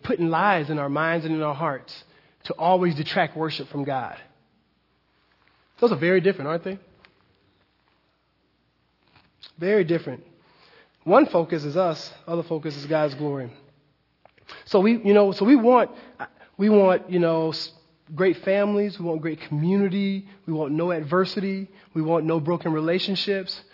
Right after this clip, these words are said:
But the real question, what, what I love what Jesus is always doing,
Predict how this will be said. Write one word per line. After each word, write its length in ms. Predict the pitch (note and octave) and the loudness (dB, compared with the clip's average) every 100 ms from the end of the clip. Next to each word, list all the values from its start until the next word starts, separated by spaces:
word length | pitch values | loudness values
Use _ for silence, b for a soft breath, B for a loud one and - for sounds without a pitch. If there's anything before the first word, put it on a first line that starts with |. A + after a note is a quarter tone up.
| b b | b b
But 100 | E3 | -8
the 80 | D#3 | -4
real 200 | G#3 F4 | -2 -2
question, 440 | - F#3 F#3 F3 | 0 0 0 -2
what, 160 | F3 D#3+ | -2 -2
what 80 | E3+ | 0
I 60 | |
love 180 | E3 A#3 | 0 0
what 160 | A3 E3+ | 0 0
Jesus 300 | G3 F#3 F3 | -2 -2 2
is 60 | |
always 300 | F#3 F#3 E3+ | 2 2 0
doing, 460 | D3 G3+ G#3+ G#3+ | 2 2 4 0